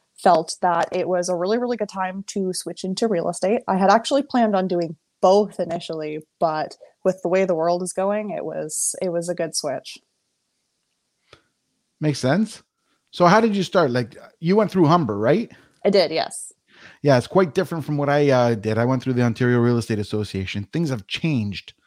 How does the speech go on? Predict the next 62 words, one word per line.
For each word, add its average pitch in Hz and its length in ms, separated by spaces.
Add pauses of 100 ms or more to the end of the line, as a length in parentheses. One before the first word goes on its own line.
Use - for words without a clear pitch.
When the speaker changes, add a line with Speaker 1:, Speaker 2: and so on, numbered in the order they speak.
(240)
Speaker 1:
Yes. - 340
Speaker 2:
Yeah, 117 180
you 135 80
know, - 100
from - 160
what 117 100
I 127 100
Speaker 1:
<laughs> - 140
Speaker 2:
did. 98 180
Like, 120 180
I 147 60
remember 151 460
for 120 160
mine, 131 260
there 120 80
was, 120 140
I 120 100
think, 131 200
five 143 360
courses. 185 580
I 117 40
can't 170 160
remember 165 200
if 135 80
it - 40
was 143 80
five 143 80
or 139 40
Speaker 1:
Yep. 254 140
Speaker 2:
six. 92 220 (640)
It 135 60
was, 143 220
Speaker 1:
Yep. 131 100
Speaker 2:
uh, 139 40
and 139 280
I - 40
remember 151 300
it 117 40
was 123 120
only 165 180
after, 143 460
I 131 40
think 180 180
we 170 80
had 165 100
to 147 80
do 127 140
two 226 500
or 180 120 (240)
three 135 480 (280)
before 135 240
we 135 80
were 127 100
able 123 220
to 120 60
get 113 160
licensed. 113 520
And 110 80
I 113 40
believe 123 360
that's 110 200
changed. 120 640